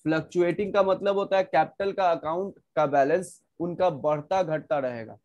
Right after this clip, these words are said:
उनके capital में अगर कुछ ऐड होगा तो उनका capital सीधे बढ़ेगा, और capital से अगर कुछ minus होगा तो उनका capital का balance घटेगा। क्या plus या minus होगा?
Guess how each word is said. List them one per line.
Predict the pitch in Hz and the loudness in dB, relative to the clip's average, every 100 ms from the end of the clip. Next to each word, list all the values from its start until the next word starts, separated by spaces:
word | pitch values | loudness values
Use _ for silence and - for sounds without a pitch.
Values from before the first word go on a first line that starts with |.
| _ - _ _ _ _ _ - | _ -20 _ _ _ _ _ -4
उनके | 185 185 208 | -2 0 0
capital | 208 180 160 196 202 | 4 4 4 0 0
में | 208 | 0
अगर | - 175 180 190 | 0 0 2 0
कुछ | 202 208 | -2 -6
ऐड | - 156 180 190 | -2 2 2 2
होगा | 190 208 | 0 0
तो | 185 | -2
उनका | 185 185 | -6 -2
capital | 180 160 156 180 175 | -2 -2 -2 -4 -4
सीधे | 170 165 175 | -6 -4 -4
बढ़ेगा, | 151 156 165 185 | -2 -2 0 2
और | 175 165 | 0 0
capital | 151 143 175 175 | -4 -4 -4 -4
से | 175 175 | -4 -6
अगर | 147 156 165 | -4 -6 -6
कुछ | 170 165 | -10 -6
minus | 139 135 151 170 | -2 0 0 0
होगा | 180 185 | 2 4
तो | 175 | 4
उनका | 160 160 | 0 0
capital | 143 139 160 160 | 0 0 0 0
का | 156 | 0
balance | 143 165 185 131 | 2 0 -4 -10
घटेगा। | 139 147 151 120 - _ _ _ _ _ _ - | -6 0 0 -2 -8 _ _ _ _ _ _ 2
क्या | 185 208 | 6 6
plus | 208 208 196 | 6 0 2
या | 208 196 | 2 2
minus | 190 196 202 | 0 -4 -4
होगा? | 196 190 214 | -4 0 -2